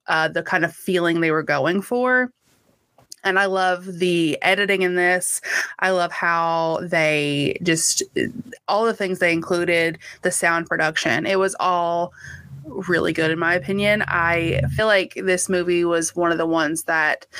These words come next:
it, I think part of the reason it's so popular is because the production is done so well, but it is obvious they do have a really high budget for this movie, 'cause this is one that was, um,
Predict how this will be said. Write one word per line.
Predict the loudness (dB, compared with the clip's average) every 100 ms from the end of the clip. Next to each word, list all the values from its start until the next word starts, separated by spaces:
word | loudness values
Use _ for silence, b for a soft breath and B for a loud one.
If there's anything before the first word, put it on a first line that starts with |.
| B B -2
it, | -2 -2 -4
I | -2
think | 0 -2
part | -2 0 0
of |
the | 2
reason | 0 0
it's | -2
so | -2
popular | -2 -2 0 2 0
is | 0
because | -2 -2 0
the |
production | -2 0 0 0 -2
is | -2 0
done | 0 0
so | 0 -2
well, | 0 0 0 -4 B B -4
but | 0
it | 2
is | 2 0
obvious | -2 -2 -2
they | 0
do | 0 0
have | 0 0
a | -2 -2
really | 0 0 2
high | 0 0
budget | 0 0 -4
for | -2 0 -2 -4 -12 -4
this | -2 0
movie, | 0 0 0
'cause | 0 -2
this | 0 0
is | -2 -4
one | -2 0 0 0
that | 0 2
was, | 2 0 0 -4 -6 B B B B -6
um, | 0 0 0 -4 -6 -8